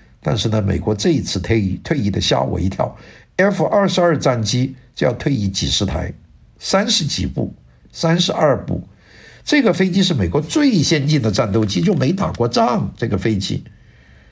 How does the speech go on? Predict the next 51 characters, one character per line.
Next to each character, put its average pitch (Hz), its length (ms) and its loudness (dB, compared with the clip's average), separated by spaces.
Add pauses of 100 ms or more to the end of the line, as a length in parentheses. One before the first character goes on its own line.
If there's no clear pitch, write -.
(140)
就 180 320 2 (160)
打 110 220 -2
过 180 180 2
一 151 160 2
次 180 300 0
那 120 160 2
个 92 360 2
气 87 240 0
球 - 200 -2 (180)
吧， 165 180 0
大 - 120 -6
家 95 100 0
记 98 220 -2
得 - 120 -4 (400)
上 117 280 -4
个 104 100 0
月。 107 240 0 (720)
那 196 80 0
么 247 120 4
为 277 180 4
什 165 120 0
么 147 140 2
突 - 160 -4
然 202 160 2
间 202 140 4
要 190 140 4
退 226 220 0
役 196 140 4
这 170 140 0
么 170 120 2
多 175 220 2
呢？ 170 180 2 (360)
那 160 100 -2
我 110 220 2
今 131 220 0
天 131 140 2
呢， 113 100 0
要 110 180 2
和 98 100 0
大 98 140 0
家 101 140 0
讲 98 180 0
讲 98 160 0
这 110 120 -2
个 104 100 2
美 90 140 0
国 113 200 2 (300)
国 131 180 2
防 123 240 0
预 127 140 2
算， 107 260 -2